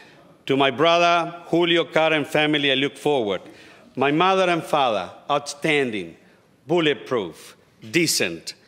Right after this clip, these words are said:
courageous, everything you need from parents, I had it, particularly in difficult times in Uruguay. To my partner, Tatiana, and her family,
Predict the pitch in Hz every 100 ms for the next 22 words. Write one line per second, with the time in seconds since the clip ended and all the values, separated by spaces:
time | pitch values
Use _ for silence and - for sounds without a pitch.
0 | _ - 143 151 156 127 107 87 80 -
1 | - _ _ - 190 185 185 - 165 147
2 | 143 151 143 139 123 147 147 151 156 -
3 | - - - 147 131 127 95 87 - -
4 | - _ - - 185 180 180 151 151 156
5 | - 120 147 147 123 123 104 131 131 123
6 | 113 - - - - 127 123 127 117 101
7 | 92 78 - - - - - - - 139
8 | 143 139 170 170 175 156 143 - 151 147
9 | 131 127 127 117 95 85